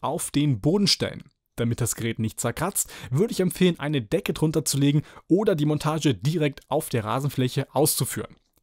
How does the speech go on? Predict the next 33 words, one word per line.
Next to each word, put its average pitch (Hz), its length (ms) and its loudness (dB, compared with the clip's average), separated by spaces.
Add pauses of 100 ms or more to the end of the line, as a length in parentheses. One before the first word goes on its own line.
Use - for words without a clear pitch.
Für - 220 -2
die 117 80 0
Montage 113 420 -4
selbst 143 340 0 (220)
benötigen 196 400 2
wir 165 100 4
positiverweise 151 840 2
kein 131 420 -2
Werkzeug, 151 520 0 (240)
da 123 100 -2
ein 120 120 -2
passender 143 480 -2
Inbusschlüssel 175 640 4
direkt 139 520 0
mit 135 200 2
dabei 123 340 -2
ist. - 300 -10 (220)
Alternativ 127 640 0 (260)
können 220 200 2
wir 165 100 4
aber 156 140 0
auch 160 180 -2
genauso 131 440 0
gut 151 260 2
jeden 127 240 0
anderen 170 480 0 (240)
beliebigen 147 560 2
zwei - 320 -2
Komma 185 240 0
fünf 180 320 0
Millimeter 127 640 2
Inbusschlüssel 180 720 0
verwenden. 120 720 -2